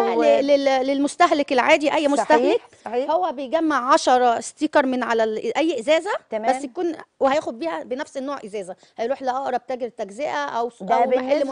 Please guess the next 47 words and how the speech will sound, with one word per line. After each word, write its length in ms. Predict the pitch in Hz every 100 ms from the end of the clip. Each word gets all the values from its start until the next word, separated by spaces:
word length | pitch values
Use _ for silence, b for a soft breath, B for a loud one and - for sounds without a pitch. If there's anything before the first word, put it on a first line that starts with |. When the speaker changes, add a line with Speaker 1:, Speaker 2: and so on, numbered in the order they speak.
| 349
Speaker 1:
منظفات. 500 | 359 247 269 302 294 _ _
Speaker 2:
بالنسبة 600 | 185 220 240 285 277 262 349 339
للمستهلك. 1000 | 233 240 254 254 247 254 - 294 220 139 -
Speaker 1:
لل-، 220 | 285 320
أي 120 | 453 508
مستهلك. 380 | - 494 277 -
Speaker 2:
أما 200 | 311 330
بالنسبة 500 | 277 285 302 262 294
Speaker 1:
أنا 80 | 285
Speaker 2:
للتاجر؟ 680 | 254 285 285 254 285 285 233 _ 294
Speaker 1:
لا، 220 | 220 226
التاجر، 380 | - 311 330 359
لا، 220 | 415 269
التاجر 360 | - 277 294
شغال 360 | - 262 247 269
Speaker 2:
كل، 240 | 240 269 294
Speaker 1:
هو 140 | 262 254
Speaker 2:
كل 160 | 294
Speaker 1:
معاه. 160 | 285 247
Speaker 2:
عشر 160 | 302 -
Speaker 1:
التاجر 200 | - 370
هو 140 | - 330
Speaker 2:
كراتين 200 | 294 269
Speaker 1:
هي-، 280 | 254 233 - - 233
آه، 220 | 220 185 _ _
عليهم 360 | 220 269 269 247
كرتون. 100 | 226
Speaker 2:
كرتونة، 520 | 214 240 262 330 349 -
كرتونة 440 | 226 202 - 277 294
هدية. 280 | 196 196 - -
Speaker 1:
ما 140 | 247
هو 240 | 247 311
ده 140 | 247 269
بيجي 260 | 254 214
في 120 | - 214
هامش 220 | 208 -
الربح. 120 | 170
Speaker 2:
ده 100 | 220
زي، 300 | 196 220 214 -
آه. 240 | 196 180 - _ _ _ 233
Speaker 1:
هو 160 | 226
ده 100 | 185
Speaker 2:
ده 120 | 202 277
زي 40 |
Speaker 1:
في 60 | 277
هامش 80 |
الربح. 20 | 247